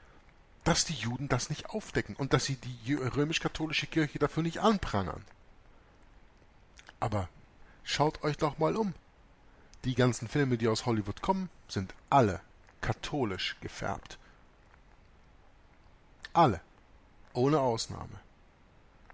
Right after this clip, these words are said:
Und der Grund dazu, ja, das habe ich in anderen Hour of the Truth Sendungen in Englisch bereits erklärt. Aber ganz Hollywood und natürlich auch das ganze Finanzsystem ist Jesuiten kontrolliert. Also nach dem Motto,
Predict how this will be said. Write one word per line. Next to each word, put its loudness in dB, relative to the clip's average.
Und -10
der 4
Grund 4
dazu, 2
ja, -4
das -6
habe -4
ich 0
in -2
anderen 0
Hour 0
of -4
the -2
Truth -4
Sendungen 0
in -4
Englisch -4
bereits -2
erklärt. -6
Aber -2
ganz 4
Hollywood -2
und -4
natürlich -2
auch -4
das -2
ganze 2
Finanzsystem -4
ist 2
Jesuiten -2
kontrolliert. -12
Also 4
nach 2
dem -2
Motto, 4